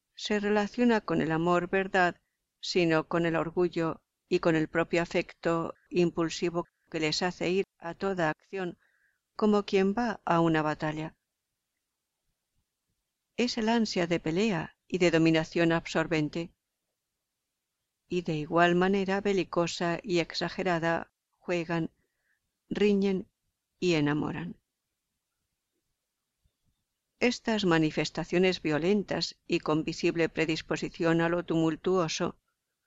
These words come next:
van cediendo a medida que se asciende en edad.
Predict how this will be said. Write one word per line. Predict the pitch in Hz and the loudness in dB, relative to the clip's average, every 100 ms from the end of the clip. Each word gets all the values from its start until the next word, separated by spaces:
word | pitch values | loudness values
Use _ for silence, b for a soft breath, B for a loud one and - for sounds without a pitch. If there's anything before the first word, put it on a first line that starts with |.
| _ _ _ _ | _ _ _ _
van | - 214 220 | -2 0 0
cediendo | - 214 208 214 208 | 0 2 4 4 6
a | 202 | 4
medida | 196 196 196 180 180 | 4 2 2 2 0
que | - 175 | -2 -4
se | - | -2
asciende | 165 - 165 156 165 | -4 0 0 2 2
en | 165 | 2
edad. | 165 165 165 | 0 -2 -4